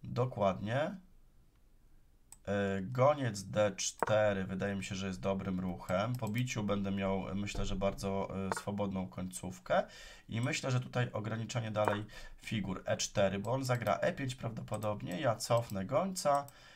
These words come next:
Moje gońce tutaj jak brzytwy będą grały. No i goniec E trzy na spokojnie, bez większego namysłu. Skoczek nie może za bardzo pograć. Ja myślę, że wykorzystam teraz przewagę pionków na skrzydle, więc podciągnę pionka B cztery,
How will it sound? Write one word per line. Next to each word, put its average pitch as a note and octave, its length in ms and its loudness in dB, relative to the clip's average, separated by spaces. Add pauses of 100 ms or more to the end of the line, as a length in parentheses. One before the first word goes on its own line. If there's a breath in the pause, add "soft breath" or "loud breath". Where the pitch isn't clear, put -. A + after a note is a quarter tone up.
(180 loud breath)
Moje B2+ 400 0
gońce C#3 280 2
tutaj A2+ 300 0
jak G2+ 180 0
brzytwy A2+ 640 -2
będą F#2 320 -4
grały. F2+ 320 0 (260)
No - 120 -2
i C3 60 0
goniec G#2+ 340 -2
E - 120 2
trzy - 220 -2
na G2+ 100 -2
spokojnie, G2+ 500 -2
bez F#2+ 180 -4
większego G2 380 -4
namysłu. F#2+ 420 -2 (280 loud breath)
Skoczek E3 560 4
nie C3 120 2
może B2 220 4
za A#2 120 0
bardzo G#2 340 2
pograć. A2+ 420 0
Ja D#3 60 2
myślę, D#3 260 -2
że C3+ 100 -2
wykorzystam C3 500 -2
teraz B2+ 220 2
przewagę B2 520 4
pionków B2+ 520 0
na A2 100 0
skrzydle, B2 440 -2
więc G2+ 200 -4
podciągnę C3+ 720 2
pionka G#2 340 -4
B G2 120 -4
cztery, F#2 420 0